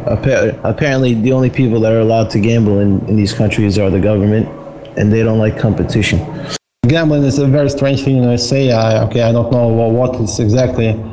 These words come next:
Speaker 2: going on with gambling over there, because for me it's quite strange, because it's kind of prohibited, but at the same time you have casinos, you have everything.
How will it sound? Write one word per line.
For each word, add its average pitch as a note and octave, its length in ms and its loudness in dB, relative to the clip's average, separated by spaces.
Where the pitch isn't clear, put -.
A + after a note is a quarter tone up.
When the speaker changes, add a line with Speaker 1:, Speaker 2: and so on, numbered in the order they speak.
Speaker 2:
going B2+ 340 2
on B2+ 160 2
with A2+ 160 2
gambling C3 360 2
over A#2 180 2
there, A2+ 380 0
because A#2 400 -2
for B2 140 2
me C3+ 400 2
it's - 260 -2
quite B2 420 -2
strange, - 760 -2
because A2+ 300 -2
it's G#2+ 160 -4
kind B2+ 240 0
of A#2 160 -2
prohibited, B2 720 0
but D3+ 120 0
at B2+ 40 0
the A2+ 80 0
same B2 280 0
time A#2+ 300 0
you A2 80 2
have G#2+ 320 0
casinos, B2+ 500 2
you A2 60 2
have A#2 180 0
everything. A#2+ 540 0